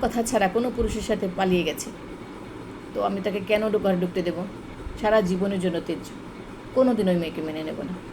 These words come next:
এটাই নিয়ম, এটাই বাস্তব। নাহলে ওই মেয়ে কাল-, কালকে আবার আসবে, আবার এসে আরেকজনের সাথে যাবে, আপনার বংশের মান সম্মান নষ্ট করবে। তো সেই জিনিসটা আপনি ছোটোবেলা থেকে শিক্ষা দেবেন যে, "শোন, তোরা আমার সন্তান,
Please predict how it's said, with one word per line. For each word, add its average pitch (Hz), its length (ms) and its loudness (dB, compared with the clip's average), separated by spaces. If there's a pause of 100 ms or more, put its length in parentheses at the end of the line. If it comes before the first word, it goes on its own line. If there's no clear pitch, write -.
(1160)
এটাই 226 240 6
নিয়ম, 175 200 2 (440)
এটাই 208 180 -4
বাস্তব। 160 300 -2 (800)
নাহলে 226 240 8
ওই 285 160 10
মেয়ে 285 160 8
কাল-, 240 260 4
কালকে 226 240 6
আবার 202 200 8
আসবে, 190 340 0
আবার 240 340 6
এসে 233 120 4
আরেকজনের 202 380 4
সাথে 190 220 -2
যাবে, 180 200 2 (340)
আপনার 214 260 4
বংশের 185 340 4
মান 156 200 -2
সম্মান 160 200 -4
নষ্ট 175 280 -6
করবে। 170 180 -4 (440)
তো 214 100 8
সেই 226 240 12
জিনিসটা 262 400 4
আপনি 269 280 2
ছোটোবেলা 208 400 6
থেকে 165 240 0
শিক্ষা 175 300 -2
দেবেন 156 220 -2 (360)
যে, 180 160 2
"শোন, 226 320 2 (200)
তোরা 185 240 2
আমার 214 240 4
সন্তান, 180 400 0